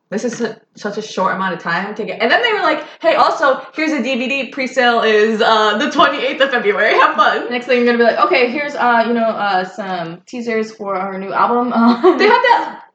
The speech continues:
Speaker 1: Army, it's like,
Speaker 2: Army Wikipedia
Speaker 1: yeah,
Speaker 2: thing?
Speaker 1: Army Wikipedia thing. It's just like,
Speaker 2: It's like, um, not everybody travels like that,
Speaker 1: it's
Speaker 2: so
Speaker 1: like,
Speaker 2: let me say that
Speaker 1: let
Speaker 2: right
Speaker 1: me
Speaker 2: now.
Speaker 1: breathe for two minutes. That'd be chill.
Speaker 2: I fucking hate B T S, but I love them with a fiery, burning passion, so it's okay. Um, but yeah,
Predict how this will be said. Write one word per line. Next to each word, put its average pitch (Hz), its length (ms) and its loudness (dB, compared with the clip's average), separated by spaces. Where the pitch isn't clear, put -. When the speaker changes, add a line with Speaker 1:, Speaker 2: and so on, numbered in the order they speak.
Speaker 1:
Army, 294 840 -2
it's 233 140 -8
like, 226 100 2
Speaker 2:
Army - 40 -4
Wikipedia 262 300 -6
Speaker 1:
yeah, 294 200 4
Speaker 2:
thing? 330 40 2
Speaker 1:
Army 339 220 4
Wikipedia 453 340 4
thing. 349 240 -2
It's 392 80 -2
just 392 140 -2
like, - 280 0
Speaker 2:
It's 311 120 -6
like, 269 160 0
um, 277 220 0
not 269 140 -2
everybody 330 300 0
travels 247 420 0
like 262 160 2
that, 247 200 4
Speaker 1:
it's - 80 -12
Speaker 2:
so - 100 2
Speaker 1:
like, 427 140 4
Speaker 2:
let 302 100 -2
me 240 100 2
say 294 120 2
that 269 120 4
Speaker 1:
let 294 80 4
Speaker 2:
right - 120 -2
Speaker 1:
me - 140 2
Speaker 2:
now. 233 60 -2
Speaker 1:
breathe 254 580 2
for 302 260 0
two 294 400 -2
minutes. 294 520 -2
That'd 220 300 -2
be 247 60 -4
chill. - 360 -6
Speaker 2:
I 220 180 -8
fucking 202 360 -8
hate 185 240 -10
B 165 120 -6
T - 160 -14
S, 151 280 -10
but 156 240 -8
I 160 80 -8
love 165 240 -8
them 160 160 -14
with 160 180 -16
a - 100 -16
fiery, - 340 -12
burning - 260 -16
passion, - 460 -20
so - 120 -18
it's - 160 -20
okay. - 300 -20
Um, 156 320 -16
but - 160 -14
yeah, - 180 -16